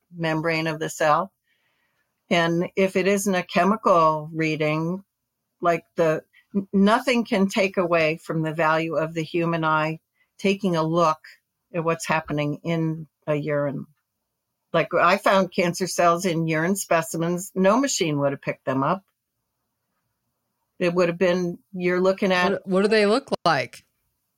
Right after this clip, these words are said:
Speaker 1: They look angry. They look mean. They really do.
Speaker 2: And you've
Speaker 1: They
Speaker 2: seen
Speaker 1: really
Speaker 2: a
Speaker 1: do.
Speaker 2: lot of cells to know the difference, 'cause I would probably
Speaker 1: Yeah.
Speaker 2: have no idea
Speaker 1: Yeah,
Speaker 2: what the
Speaker 1: they
Speaker 2: difference
Speaker 1: look, they're,
Speaker 2: is.
Speaker 1: it's very interesting. They,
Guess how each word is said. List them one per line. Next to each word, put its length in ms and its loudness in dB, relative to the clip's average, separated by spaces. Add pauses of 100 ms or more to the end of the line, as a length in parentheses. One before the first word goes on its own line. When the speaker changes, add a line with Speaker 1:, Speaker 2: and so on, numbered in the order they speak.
(160)
Speaker 1:
They 160 6
look 220 2
angry. 600 0 (680)
They 140 4
look 200 2
mean. 600 2 (1400)
They 120 4
really 340 4
do. 380 4 (500)
Speaker 2:
And 140 4
you've 140 6
Speaker 1:
They 140 0
Speaker 2:
seen 100 6
Speaker 1:
really 140 6
Speaker 2:
a 20 6
Speaker 1:
do. 60 6
Speaker 2:
lot 240 6
of 120 2
cells 460 4
to 100 2
know 180 6
the 120 4
difference, 400 2
'cause 140 0
I 160 6
would 180 4
probably 160 4
Speaker 1:
Yeah. 60 6
Speaker 2:
have 100 2
no 140 4
idea 360 4
Speaker 1:
Yeah, 100 4
Speaker 2:
what 80 2
the 40 0
Speaker 1:
they 80 2
Speaker 2:
difference 280 2
Speaker 1:
look, 60 0
they're, 180 2
Speaker 2:
is. 100 -6
Speaker 1:
it's 220 -2
very 500 0
interesting. 520 -2
They, 180 2